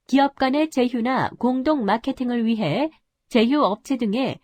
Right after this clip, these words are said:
개인정보를 이전하는 경우를 말합니다. 반면 개인정보 처리 업무를 위탁하는 경우는 사업자의 업무 효율이나 비용 절감을 위해 내부 업무를 대리점,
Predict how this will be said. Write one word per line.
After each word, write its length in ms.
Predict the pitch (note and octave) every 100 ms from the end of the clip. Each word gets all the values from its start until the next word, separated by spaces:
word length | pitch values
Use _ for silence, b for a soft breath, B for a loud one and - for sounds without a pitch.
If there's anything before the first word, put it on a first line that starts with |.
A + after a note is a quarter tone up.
| _
개인정보를 840 | - A3+ C4 C4 C4+ B3 C4 D4+ -
이전하는 480 | A#3 C#4+ C4 C4+
경우를 440 | C4+ A#3+ F3 G#3+ C4
말합니다. 640 | A3 A3 D#3 B2 B2+ B2 _ _ _ _ _ - -
반면 460 | G#3+ F3+ B3+ F3 G#2+ _ -
개인정보 680 | A3 C4 C4+ C#4+ C4 D4+
처리 280 | D#4+ D#4+ D4+
업무를 480 | C4 A#3+ B3 C4+ G3
위탁하는 560 | A#3 C4+ C#4 C4 C4
경우는 520 | C4 A#3 G#3+ C#3+ G#3+ E4+ _ _ _ _
사업자의 640 | - D4 C#4+ C#4 B3+ D4
업무 420 | D#4 F3 F#3+ A#3 D#4+
효율이나 720 | D#4+ D4+ C#4+ B3+ C4 A#3+ C3+
비용 360 | - B3 D4+
절감을 520 | D#4 C4 B3 A#3+ B3 F#3+
위해 300 | D3+ C4 G#3+ _ _ _
내부 420 | F3 A3+ B3 C#4
업무를 520 | B3 A#3 A3+ D4 C#3+ - -
대리점, 520 | A#3 C#4 D4 B3+ C#3